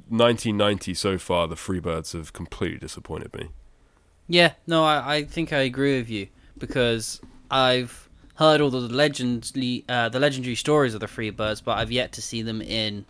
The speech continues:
Speaker 2: a very good match.
Speaker 1: Well, I think they always kind of have been the charisma and heat building versus the actual match quality.
Speaker 2: Sure.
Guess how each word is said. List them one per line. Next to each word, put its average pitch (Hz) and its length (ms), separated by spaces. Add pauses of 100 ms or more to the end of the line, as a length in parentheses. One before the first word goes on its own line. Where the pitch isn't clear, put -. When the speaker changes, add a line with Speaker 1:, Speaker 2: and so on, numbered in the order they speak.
(140)
Speaker 2:
a 117 60
very 107 420
good 98 200
match. - 500 (1200)
Speaker 1:
Well, 165 200
I 151 120
think 208 200
they 175 80
always 160 300
kind 120 300
of 110 100
have 107 380
been 95 340
the 95 80
charisma 98 680
and 90 100
heat 101 220
building 90 440
versus 87 460
the 95 100
actual 87 240
match 90 280
quality. 90 520
Speaker 2:
Sure. 101 200